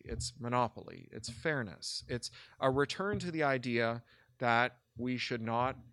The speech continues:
endure a king nor an autocrat of trade.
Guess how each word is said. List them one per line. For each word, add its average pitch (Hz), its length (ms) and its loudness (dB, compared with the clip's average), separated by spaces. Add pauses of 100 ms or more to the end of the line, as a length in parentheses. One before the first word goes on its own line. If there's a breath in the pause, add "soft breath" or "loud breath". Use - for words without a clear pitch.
(100)
endure 113 320 -2
a 107 40 -2
king 180 500 -4
nor 135 420 2
an 120 100 -4
autocrat 120 640 0
of 104 100 -16
trade. - 400 -10